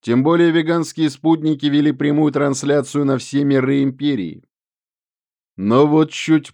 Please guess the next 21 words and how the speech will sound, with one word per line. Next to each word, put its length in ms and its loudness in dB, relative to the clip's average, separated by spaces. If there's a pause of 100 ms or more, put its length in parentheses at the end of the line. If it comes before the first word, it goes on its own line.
позже 480 0
стало 400 2
гораздо 540 2
страшнее. 840 -6 (640)
На 280 0
автоматических 1080 0
боевых 560 0
платформах 800 0
воздуха 580 0
в 60 -4
достатке, 800 -4 (180)
хотя 380 -2
бы 160 0
для 220 0
обслуживающего 880 -4
персонала. 760 -6 (840)
Платформы 720 2
не 140 2
схлопывались, 840 0
как 200 -8
мины, 480 -4